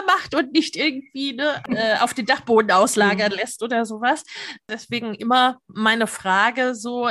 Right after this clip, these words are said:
Speaker 1: gegen Ende eines Interviews: Wie macht ihr das, ne? Wie organisiert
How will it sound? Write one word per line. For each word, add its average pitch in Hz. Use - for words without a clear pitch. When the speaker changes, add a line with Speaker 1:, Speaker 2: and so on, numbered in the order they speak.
Speaker 1:
gegen 233
Ende 285
eines 226
Interviews: 247
Wie 262
macht 254
ihr 233
das, 175
ne? 302
Wie 247
organisiert 226